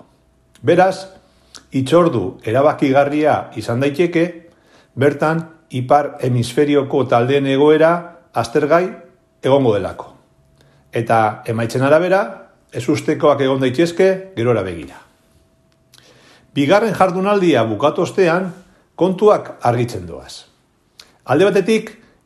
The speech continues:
Irlanda buruan dugu Eskotziarekin batera.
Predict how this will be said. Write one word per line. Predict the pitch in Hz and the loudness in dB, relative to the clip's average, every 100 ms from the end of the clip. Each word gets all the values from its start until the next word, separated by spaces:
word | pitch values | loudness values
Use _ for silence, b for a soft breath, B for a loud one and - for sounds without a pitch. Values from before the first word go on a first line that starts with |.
| - | -2
Irlanda | 139 143 170 165 | 2 4 4 2
buruan | 135 135 160 147 | 2 2 2 2
dugu | 143 151 180 185 - - _ - | 2 4 4 4 -4 -20 _ -8
Eskotziarekin | 120 - 156 - 143 139 165 131 | -6 -2 0 2 2 2 0 0
batera. | 95 87 - | -4 -6 -10